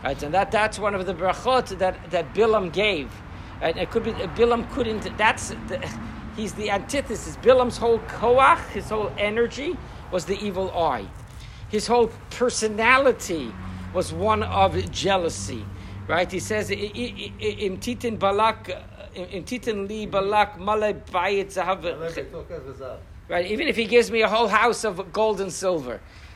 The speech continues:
Speaker 1: So it says over there, really, he should give to me. Right? I mean, he, he had that, that ego about him, and he had that,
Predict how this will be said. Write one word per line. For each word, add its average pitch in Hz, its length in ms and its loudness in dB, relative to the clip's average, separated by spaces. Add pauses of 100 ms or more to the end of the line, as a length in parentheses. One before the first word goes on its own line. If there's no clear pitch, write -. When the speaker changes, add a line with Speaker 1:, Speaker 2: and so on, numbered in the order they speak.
(100)
Speaker 1:
So 180 80 0
it 180 80 -4
says 233 180 2
over 226 220 4
there, 208 160 2
really, 359 220 0
he 320 100 2
should 311 300 -4
give - 260 -10
to 254 80 -12
me. - 80 -6 (800)
Right? 160 160 0
I - 20 -6
mean, 202 140 -2
he, 202 340 0
he 220 180 2
had 226 360 6
that, 214 220 4
that 190 360 0
ego 226 440 0
about 202 400 4
him, 240 260 4
and 190 140 -4
he 185 80 -2
had 180 260 -2
that, 180 280 2